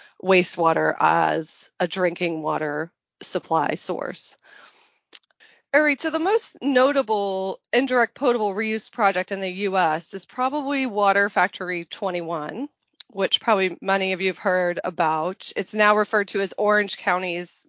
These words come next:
groundwater replenishment system. It's in Southern California. And there, a very highly treated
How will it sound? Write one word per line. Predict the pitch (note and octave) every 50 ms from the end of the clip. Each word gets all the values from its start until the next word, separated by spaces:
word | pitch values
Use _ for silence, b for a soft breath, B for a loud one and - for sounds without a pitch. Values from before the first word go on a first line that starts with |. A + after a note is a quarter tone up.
| F#3
groundwater | E3 - G3+ F#3+ F#3 F#3 F#3 F#3 F3+ F3 F3 E3
replenishment | E3+ E3+ _ - - F3 E3+ - - E3+ D#3 -
system. | - - - - - F#3+ B3 - B B B B B B B B
It's | - G#3+ B3
in | A#3 A3
Southern | A3+ G#3 G#3+
California. | G3+ G#3+ F3+ E3 E3+ E3+ - F3 E3+ E3 E3 D#3+ D#3+ E3 E3 _ _ _ _ b b b b b b b b b b
And | G#3 A3 A3
there, | A3 A#3 B3 B3 B3+ B3
a | G#3 - G#3+ A3 F#3+ F#3+ _
very | - A#3+ B3+ C#4 C#4+
highly | C4+ - B3 A3+ A#3+ B3 B3 A3+
treated | - - A#3+ A3 G3+ G#3 G#3 G3+ G3+ G3+ F#3+ G3+